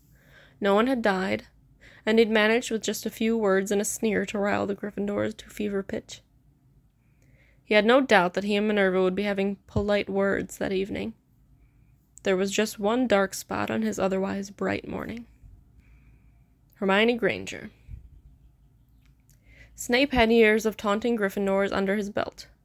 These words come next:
He was an expert at reading the signs of their impotent rage and frustration. Clenched hands, gritted teeth, flushed faces, and eyes that glittered with suppressed tears. He'd been particularly creative today,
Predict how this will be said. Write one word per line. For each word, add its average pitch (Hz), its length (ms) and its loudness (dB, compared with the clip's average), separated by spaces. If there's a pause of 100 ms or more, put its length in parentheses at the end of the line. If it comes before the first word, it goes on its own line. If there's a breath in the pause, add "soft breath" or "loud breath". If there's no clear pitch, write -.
(540 soft breath)
He 233 140 0
was 262 120 2
an 277 60 6
expert 220 380 2
at 175 100 -2
reading 196 300 0
the 196 80 -2
signs 185 420 -2
of 190 100 -4
their 190 160 2
impotent 185 500 -4
rage 190 360 -2
and 190 120 -4
frustration. 190 800 -6 (600 soft breath)
Clenched 220 400 2
hands, 202 540 0
gritted 202 340 2
teeth, 196 420 -4
flushed - 440 -2
faces, 208 480 -2
and 202 120 0
eyes 196 380 2
that 202 140 -4
glittered 202 340 0
with 196 140 -6
suppressed - 500 -6
tears. 196 500 -8 (1160 soft breath)
He'd 226 200 2
been 226 180 8
particularly 214 680 0
creative 190 480 -4
today, 190 440 0